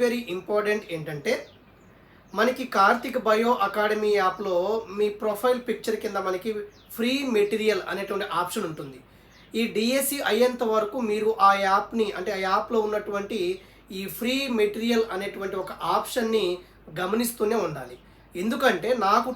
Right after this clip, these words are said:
టైమ్ ఉన్నప్పుడు నేను ఇంపార్టెంట్ క్వశ్చన్స్ కానీ మెథడ్ పరంగా కావచ్చు, కంటెంట్ పరంగా కావచ్చు, ఏదైనా దాంట్లోనే అప్‌లోడ్ చేసేస్తాను,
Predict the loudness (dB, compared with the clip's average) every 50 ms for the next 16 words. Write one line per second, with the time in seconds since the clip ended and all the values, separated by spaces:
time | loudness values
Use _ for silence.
0 | -2 0 2 4 4 4 2 2 2 0 0 -2 -2 -2 -2 -2 -2 -2 -4 -2
1 | 0 0 2 2 0 0 -2 -4 -6 -8 -6 -6 -6 -6 -8 -8 -4 -4 -2 -2
2 | -2 -2 -4 -6 -6 -6 -6 -6 -4 -6 -6 -6 -4 -4 -4 -2 -2 -4 -4 -4
3 | -2 -2 -2 -2 -4 -6 -8 -10 -10 -12 -16 -20 -20 -20 -10 -6 -4 -4 0 0
4 | 0 0 0 0 -2 -2 -2 -2 -2 -2 -4 -4 -6 -2 0 2 2 6 8 8
5 | 8 8 4 0 -2 -2 -4 -8 -16 -20 -20 -20 -20 -18 -4 0 4 4 4 4
6 | 4 4 2 2 2 2 0 -2 0 2 0 0 0 0 -2 -2 -2 -2 -4 -4
7 | -4 -4 -2 -2